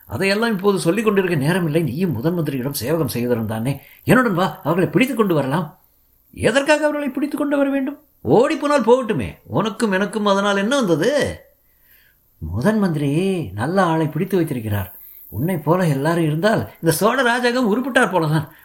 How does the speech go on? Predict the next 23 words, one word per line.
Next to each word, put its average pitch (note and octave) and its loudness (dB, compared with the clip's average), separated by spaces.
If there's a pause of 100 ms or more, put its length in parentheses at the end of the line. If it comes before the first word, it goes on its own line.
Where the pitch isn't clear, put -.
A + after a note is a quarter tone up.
வந்தியத்தேவன் D3+ 0
இளவரசர் D3 -2
கரிகாலரை D3+ 0
கொன்றதாக C#3+ -4
குற்றம் E3 -4
சாட்டப்பட்டவன் C#3 -2
என்பது A#2+ -2
உனக்கு A2+ -6
தெரியாதா? G2+ -6 (380)
அது D#3+ 4
மட்டுமல்ல, D3 -4 (160)
சற்று D3 -4
முன்னால் D#3+ -2
அமுதன் D#3+ -2
குடிசைக்கு C3 -4
அருகில் C3 -2
இன்னொருவனையும் E3+ 2
அவன் C3 -2
ஈட்டியால் F3 -2
குத்திவிட்டு G#3+ 0
ஓடி B3+ 2
வந்து C4 0
விட்டான்." E3+ -2